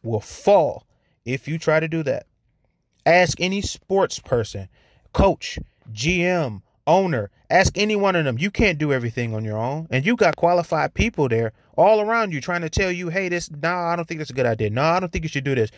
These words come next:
Actually, we should do this." And it seems like he's shooting down ninety-nine out of a hundred things. So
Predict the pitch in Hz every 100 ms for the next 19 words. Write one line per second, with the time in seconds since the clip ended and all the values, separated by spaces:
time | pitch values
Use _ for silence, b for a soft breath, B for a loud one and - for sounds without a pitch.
0 | B B 220 - 240 180 202 208 233 208
1 | 226 285 151 - b b b - 131 -
2 | 208 180 170 165 160 - 202 147 156 170
3 | 180 139 143 b b b 110 143 180 170
4 | 170 160 156 139 151 170 156 214 185 117
5 | 98 - - _ _ _ _ _ _ _
6 | _ _ - - 165 147